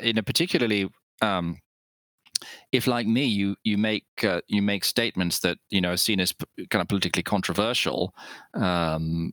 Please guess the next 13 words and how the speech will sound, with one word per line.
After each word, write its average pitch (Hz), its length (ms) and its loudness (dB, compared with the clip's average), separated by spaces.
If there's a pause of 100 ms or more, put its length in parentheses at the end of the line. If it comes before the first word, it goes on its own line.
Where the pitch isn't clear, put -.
(160)
you - 280 -2
know, 92 100 0
that 110 220 -2
can, 101 340 0
that, 107 260 -2
that 110 180 0
can 101 160 2
cause 107 320 0
real 107 180 0
trouble 123 320 0
on - 160 -2
social - 340 0
media. - 520 -4